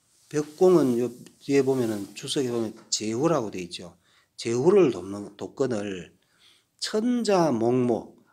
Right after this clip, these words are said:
어, 천자의, 에, 에, 엄숙함을 해 취여 어찌 취하는가? 어, 삼가지당, 삼가의 집에서 어찌 취하겠는가? 그래서 참, 천자가,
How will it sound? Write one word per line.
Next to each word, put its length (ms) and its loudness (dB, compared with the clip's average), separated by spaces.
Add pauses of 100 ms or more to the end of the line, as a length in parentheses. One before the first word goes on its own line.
어, 400 -16
천자의, 880 -2 (340)
에, 520 -12 (680)
에, 360 -14 (540)
엄숙함을 1080 -2 (540)
해 380 2
취여 640 0 (420)
어찌 560 -2
취하는가? 580 -4
어, 640 -6
삼가지당, 1000 -2 (260)
삼가의 720 4
집에서 640 -2
어찌 320 -8
취하겠는가? 880 -14 (320)
그래서 320 -10
참, 520 -4
천자가, 920 0